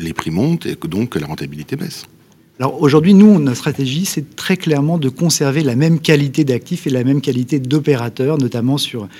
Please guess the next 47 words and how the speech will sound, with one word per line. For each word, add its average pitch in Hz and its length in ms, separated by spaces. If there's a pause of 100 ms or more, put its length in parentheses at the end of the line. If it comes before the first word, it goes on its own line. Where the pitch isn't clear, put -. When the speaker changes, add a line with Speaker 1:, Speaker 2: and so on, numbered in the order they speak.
(240)
Speaker 2:
l'immobilier 127 360
de 131 40
santé 127 300
et 127 60
d'éducation. 113 640
Et 135 60
donc 120 180
notre 139 400
trend 156 340
et 139 80
nos 120 200
objectifs 147 520 (360)
de 135 80
distribution 127 580
de 123 140
quatre, 117 180
cinq 107 240
ans 151 80
sont 147 140
des 113 120
objectifs 113 440
qui - 140
sont 139 320 (340)
tenables 147 580
dans 113 220
le 107 60
temps, 135 260
notamment, 147 640 (420)
euh, 113 100
par 160 260
la 147 100
sélection 131 480
des 120 160
opérateurs, 110 480
par 139 120
la 120 120
sélection 123 500
des 110 140
biens 123 320
et 113 80
puis - 180
par 123 120
la 107 120
longueur 123 380
des 127 160
baux, 120 220
hein. 98 240